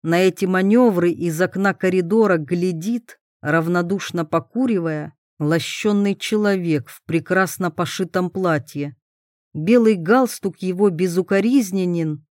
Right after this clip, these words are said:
на волосатом пальце перстень. Человек смотрит, как солдаты внизу наводят на него пушки. Кажется, это Евна Фишелевич Азев,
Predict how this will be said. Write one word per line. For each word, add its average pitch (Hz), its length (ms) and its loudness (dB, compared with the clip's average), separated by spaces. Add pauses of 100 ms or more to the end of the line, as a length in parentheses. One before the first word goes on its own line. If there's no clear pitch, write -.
на 160 160 0
волосатом 180 680 0
пальце 214 440 0
перстень. 160 840 -4 (600)
Человек 165 520 0
смотрит, 185 840 -2
как 165 220 -4
солдаты 170 760 0
внизу 156 680 -2 (280)
наводят 165 640 2
на 170 120 0
него 165 360 2
пушки. 180 920 -4 (640)
Кажется, 185 600 -2
это 180 420 0
Евна 175 760 0
Фишелевич 180 960 -4
Азев, 175 720 0